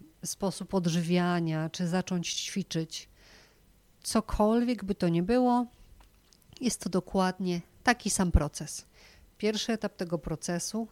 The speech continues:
to jest tak zwana wstępna kontemplacja. Pozwolę sobie poopowiadać Wam trochę o procesie etapów zmiany na przykładzie mojego odchodzenia z pracy. Moje odchodzenie z pracy trwa,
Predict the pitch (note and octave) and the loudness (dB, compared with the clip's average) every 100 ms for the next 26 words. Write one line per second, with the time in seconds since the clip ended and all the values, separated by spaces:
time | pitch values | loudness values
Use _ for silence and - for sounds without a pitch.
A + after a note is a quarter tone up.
0 | - E3+ - F3 D#3 F3 E3+ E3 - - | -6 -6 -4 -4 -2 0 0 -2 -4 -6
1 | - G3+ G3 F#3+ F#3 F3+ E3+ - - - | -2 0 0 -4 -4 -4 -6 -14 -20 -20
2 | _ - G3 F3+ F3+ E3 - C3+ C3+ - | _ -6 -4 -4 -6 -6 -4 -6 -8 -12
3 | D3+ - - - - - - - G#3 F#3 | -14 -16 -20 -20 -20 -20 -20 -6 -4 0
4 | A3 A3 A3 F#3+ G3 G3+ G3 F#3+ F#3 G3+ | 0 0 -2 -2 -2 2 2 2 0 0
5 | G#3+ F#3+ F#3+ G#3 G3 G3 F#3 F#3 F3+ G#3 | 0 0 -2 -2 -2 -2 -2 -4 -4 -2
6 | - F#3+ - F#3+ F#3+ E3+ E3 F#3 F#3 F3+ | 0 -2 0 -2 -2 -4 0 0 2 0
7 | F#3 - _ G3+ F#3+ G3 G3+ G#3 G3+ G#3 | -2 -8 _ -6 -2 0 2 2 0 -4
8 | - - - - - G3 G3 F3 F#3+ F#3+ | -8 -16 -12 -12 -4 0 0 0 0 0
9 | G3 G3+ G#3 G3 G3 G3+ - A3 - - | 0 2 4 4 2 0 -2 -4 -4 -2
10 | G3 F#3 F3+ E3 - F3+ D#3 - G#3 - | 2 4 2 0 0 0 0 0 0 -2
11 | - - - - - - A#3 B3+ B3 A3+ | -14 -20 -20 -20 -14 0 4 4 4 0
12 | G#3 A3 G#3+ - G#3 G#3 G#3 - - G#3 | 2 2 0 0 2 2 0 -8 -4 0
13 | G3 G3+ | 2 2